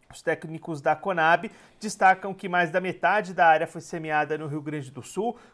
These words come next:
com as chuvas recentes auxiliando no condicionamento dos solos para o plantio.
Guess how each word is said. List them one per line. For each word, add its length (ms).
com 120
as 120
chuvas 480
recentes 600
auxiliando 840
no 120
condicionamento 960
dos 220
solos 440
para 280
o 20
plantio. 680